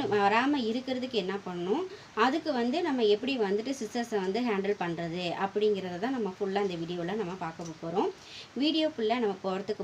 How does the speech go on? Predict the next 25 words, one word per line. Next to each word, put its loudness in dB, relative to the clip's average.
முன்னாடி, -2
இப்ப 0
தான் 2
இந்த 2
சேனலுக்கு -4
நீங்க 2
வந்திருக்கீங்க, -2
இப்ப -8
தான் -4
புதுசா -4
பார்க்குறீங்க -4
அப்படின்னா, -2
சேனலை 2
வந்துட்டு -2
சப்ஸ்கிரைப் -4
பண்ணிட்டு -4
பக்கத்துல -6
இருக்கிற -4
பெல் -4
ஐக்கனை -6
கிளிக் -10
பண்ணிக்கோங்க. -4
உங்களை 4
மாதிரி 0
கத்துக்கணும்னு 0